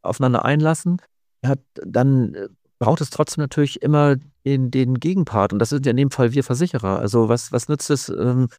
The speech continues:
wenn es große Pools gibt und wir nicht, ähm, in einem Boot bleiben? Also wenn wir nicht da auch weiter im Sinne von Geben und Nehmen miteinander arbeiten. Also insofern bin ich da ganz entspannt. Also wir brauchen uns immer, immer, äh, gegenseitig. Sowohl auf der Ebene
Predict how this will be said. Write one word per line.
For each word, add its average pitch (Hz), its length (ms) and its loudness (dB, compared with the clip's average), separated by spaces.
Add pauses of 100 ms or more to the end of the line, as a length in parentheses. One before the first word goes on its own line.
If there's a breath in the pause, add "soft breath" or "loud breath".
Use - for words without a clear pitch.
(220)
wenn 123 220 -2
es 131 140 0
große - 300 0
Pools 151 320 2
gibt 135 180 -4
und 123 260 -2
wir 139 120 4
nicht, 131 340 -2
ähm, 120 800 0
in 147 160 -2
einem 131 180 2
Boot 180 220 4
bleiben? 90 320 -2
Also 107 160 -2
wenn 123 120 2
wir 127 100 4
nicht 120 200 -2
da - 80 0
auch 127 300 2
weiter 127 240 0
im 117 60 0
Sinne 123 180 0
von 120 140 0
Geben 131 200 2
und 120 80 2
Nehmen 131 220 0
miteinander 117 340 0
arbeiten. 101 460 -2
Also 104 140 -4
insofern 127 420 0
bin 131 100 0
ich 135 80 -4
da 127 100 -2
ganz 127 200 -2
entspannt. 143 500 -4 (420)
Also 127 200 0
wir 135 80 6
brauchen 139 240 0
uns - 260 -4 (220)
immer, 160 320 4
immer, 151 500 0
äh, - 220 -6
gegenseitig. 98 640 -2 (240)
Sowohl 147 400 4 (160)
auf 127 120 -6
der - 140 -4
Ebene 135 460 0